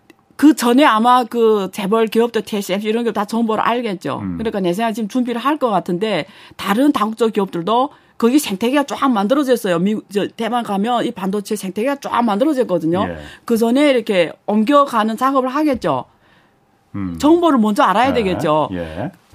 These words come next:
Speaker 1: 그러니까 지금 대만이 헷갈리는 거예요. 이걸 지금부터 이제 준비해야 되는 건지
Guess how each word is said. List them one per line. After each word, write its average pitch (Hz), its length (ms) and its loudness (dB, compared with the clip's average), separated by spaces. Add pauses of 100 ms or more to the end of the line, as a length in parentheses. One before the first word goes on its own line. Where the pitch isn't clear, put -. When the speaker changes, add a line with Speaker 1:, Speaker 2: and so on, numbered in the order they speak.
(140)
Speaker 1:
그러니까 339 260 2
지금 311 220 2
대만이 285 380 4
헷갈리는 254 480 2
거예요. 151 460 -2 (460)
이걸 262 720 4 (100)
지금부터 233 380 0
이제 269 140 2
준비해야 302 540 6
되는 233 220 0
건지 170 440 -2